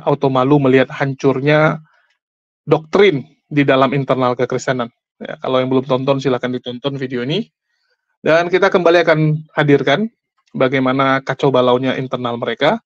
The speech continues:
supaya ini menjadi bahan renungan bagi para polikardus, begitu juga laskarnya, bahwa lebih bagus kalian bereskan internal kalian daripada kalian sibuk mengkritisi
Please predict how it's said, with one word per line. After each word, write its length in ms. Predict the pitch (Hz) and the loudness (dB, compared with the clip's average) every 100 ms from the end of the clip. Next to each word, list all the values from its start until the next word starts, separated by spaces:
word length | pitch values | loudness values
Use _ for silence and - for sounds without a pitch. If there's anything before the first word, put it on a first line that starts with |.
| _ _ _ _ _ | _ _ _ _ _
supaya 600 | - 147 135 135 135 143 | -10 -6 -2 0 0 0
ini 160 | 143 | -2
menjadi 300 | 135 135 131 | 0 0 0
bahan 260 | 127 123 123 | 2 0 0
renungan 480 | 127 127 123 139 156 | -2 -2 -2 -2 0
bagi 220 | 123 123 | -2 -2
para 200 | 120 123 | -2 -2
polikardus, 800 | 123 123 123 113 131 156 - - _ _ | -2 -2 -2 -2 -2 -2 -4 -8 _ _
begitu 320 | 135 127 127 | -4 -2 -2
juga 160 | 123 123 | -2 0
laskarnya, 640 | 123 117 - 123 127 160 180 _ _ _ _ _ _ _ | 0 -2 -4 -6 -2 -2 -4 _ _ _ _ _ _ _
bahwa 600 | 135 131 135 131 131 131 _ _ _ | -2 2 4 4 2 -4 _ _ _
lebih 260 | - 156 160 | -2 2 4
bagus 280 | 156 156 160 | 4 2 0
kalian 300 | 156 151 165 | 2 2 4
bereskan 480 | 151 143 135 147 139 | 2 2 0 -2 -4
internal 400 | 135 131 131 123 | -4 -2 0 0
kalian 400 | 120 120 123 151 _ _ _ _ _ _ _ _ | -2 -2 -4 -8 _ _ _ _ _ _ _ _
daripada 480 | - 147 143 139 151 | 2 2 4 2 2
kalian 220 | 156 151 | 2 2
sibuk 380 | 147 - 190 160 - _ | 0 0 0 0 -4 _
mengkritisi 920 | 160 160 156 156 156 156 185 196 190 | -2 0 2 2 2 0 -2 -2 -6